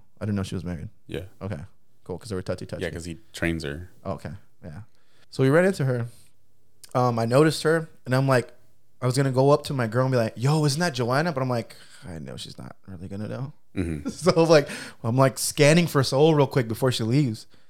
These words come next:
Speaker 1: and, uh, I find him. I was like, "Hey, Soul, don't act stupid or, like, fucking look straight at her, but you see that person over there, the green sweater and, like, Gucci and shit like that?" I was like, "Isn't that Joanna, the U F C fighter?" He, like, kinda, like, low-key looks.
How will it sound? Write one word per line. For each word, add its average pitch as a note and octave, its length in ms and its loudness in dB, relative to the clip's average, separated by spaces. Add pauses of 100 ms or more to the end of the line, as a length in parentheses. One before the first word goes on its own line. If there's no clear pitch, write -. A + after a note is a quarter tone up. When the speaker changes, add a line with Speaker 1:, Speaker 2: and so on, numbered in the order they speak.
(180)
Speaker 1:
and, A2 260 -2
uh, G#2 300 -4
I A#2 100 0
find C3 280 2
him. E3 180 0
I - 40 -2
was A2+ 120 0
like, G#2 100 0
"Hey, A2 120 0
Soul, G2+ 420 -2 (640)
don't A2+ 200 6
act - 300 -2
stupid B2+ 440 4
or, G#2 140 2
like, G2 260 -2 (240)
fucking G2+ 380 0
look A2+ 300 2 (100)
straight A#2 320 -2
at G2+ 160 0
her, C#3+ 80 2
but G#2+ 320 -2 (320)
you A2+ 80 -4
see B2 160 0
that B2+ 220 4
person C3+ 280 0
over C3 160 0
there, C3 160 4
the A2+ 120 0
green A2 220 -2
sweater A#2+ 220 2
and, A2 100 0
like, G2+ 200 -6
Gucci A2+ 320 -2
and B2 100 -4
shit A#2+ 160 -4
like C3 140 -4
that?" C#3 360 -4
I G2 40 -6
was G2 100 -8
like, G2 220 -6
"Isn't A#2+ 240 -2
that E3 160 -2
Joanna, G#2+ 400 -2
the A2 60 -2
U G2+ 100 -2
F G2+ 60 -6
C A#2 100 -6
fighter?" C#3 320 -4 (640)
He, B2+ 60 -6
like, G#2+ 220 -2 (200)
kinda, A#2+ 180 -4
like, G#2+ 140 -4 (400)
low-key C3+ 380 2
looks. C3 540 4